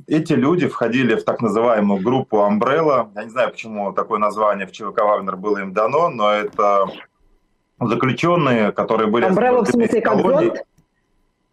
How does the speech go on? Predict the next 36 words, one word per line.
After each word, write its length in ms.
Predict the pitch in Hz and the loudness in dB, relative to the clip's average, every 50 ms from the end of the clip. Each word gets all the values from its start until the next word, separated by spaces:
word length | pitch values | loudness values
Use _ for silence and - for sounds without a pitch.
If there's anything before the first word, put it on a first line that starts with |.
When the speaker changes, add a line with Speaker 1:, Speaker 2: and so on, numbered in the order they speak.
| _ _ _ | _ _ _
Speaker 1:
А, 280 | 113 113 117 117 117 - | 0 2 2 2 2 0
да, 480 | 120 123 120 - 120 113 123 117 107 - | -4 -10 -10 -10 -4 -2 0 0 0 0
э, 200 | 110 110 113 101 117 | -2 -4 -4 -4 -4
я 160 | 123 135 143 | -2 -2 -2
не 100 | 147 156 | 0 0
знаю, 180 | 147 170 147 113 | 0 0 -2 -2
почему 300 | 92 - - 143 127 104 | -2 -4 -2 -2 0 0
так 200 | - 101 - - | 0 -2 0 0
их 220 | 107 101 92 90 | 0 0 0 0
на 140 | 104 104 98 | 0 0 0
самом 180 | - 120 110 104 | 0 0 0 2
деле 140 | 104 101 101 | 2 2 2
назвали, 500 | 104 107 104 98 113 135 165 175 151 113 | 2 2 2 2 2 2 2 2 0 0
Speaker 2:
Окей. 180 | - - 180 - - | -2 -4 -6 -6 -4
Speaker 1:
но 120 | 135 139 135 | -2 -2 0
суть 260 | - 208 214 208 202 | 0 0 0 0 0
такая, 460 | 160 139 143 156 135 117 107 98 98 | -2 -2 0 0 2 2 2 2 0
это 220 | 95 101 104 104 | 0 -2 -6 -4
была 200 | 107 120 123 117 | -2 -2 -2 -2
специальная 520 | - - - 120 - 151 139 120 120 123 120 | -2 -6 -12 -4 -2 0 0 2 2 0 0
группа, 320 | 131 - - - - 120 | 0 0 -2 -2 -4 -6
сформированная 1040 | - - - 120 110 113 113 120 139 147 143 139 123 123 120 110 107 107 101 101 98 | -6 -4 -2 0 0 2 2 2 2 2 2 2 2 2 2 2 2 2 0 0 -2
из 360 | 95 98 110 113 113 110 104 | -4 -4 -2 0 0 0 0
заключённых, 960 | 98 98 101 101 98 92 104 104 - 120 117 - - 170 170 165 - - - - - - - _ | 0 0 0 0 2 2 0 -2 -4 -6 -6 -2 0 0 2 2 0 -2 -4 -10 -18 -20 -16 _
которые 340 | - - - 127 120 120 110 | -8 -4 -2 0 2 2 2
больны 600 | 101 104 113 120 123 127 127 120 107 101 98 - | 2 2 2 2 0 2 2 2 2 0 -2 -2
вичем, 600 | - 104 104 135 180 180 180 - 156 143 131 - _ _ _ _ | -4 -2 0 0 -2 -2 -2 -2 -2 -2 -4 -6 _ _ _ _
либо 300 | - 104 110 127 117 113 | -2 0 0 2 2 0
гепатитом 640 | 110 107 113 92 113 107 107 - 113 - 113 110 107 | 0 0 0 0 0 -2 -2 -2 -2 0 0 -2 -2
С, 320 | - - 156 156 160 156 156 | -2 -2 0 2 2 0 0
им 260 | - 113 110 110 107 | 0 0 0 2 2
на, 420 | 107 107 107 104 101 98 101 - - _ - | 2 2 4 4 2 2 0 -2 -8 _ -4
на 180 | 113 123 120 | 0 0 0
руки 220 | 113 104 - - 104 | 0 -2 -4 -6 -8
надевали 420 | 104 98 95 107 104 104 98 98 | -6 -6 -2 0 0 0 0 0
браслеты 760 | 95 95 110 113 110 - 117 120 113 104 - - 101 95 - | -2 -2 -2 -2 -2 -2 -2 0 0 0 -2 -4 -6 -6 -8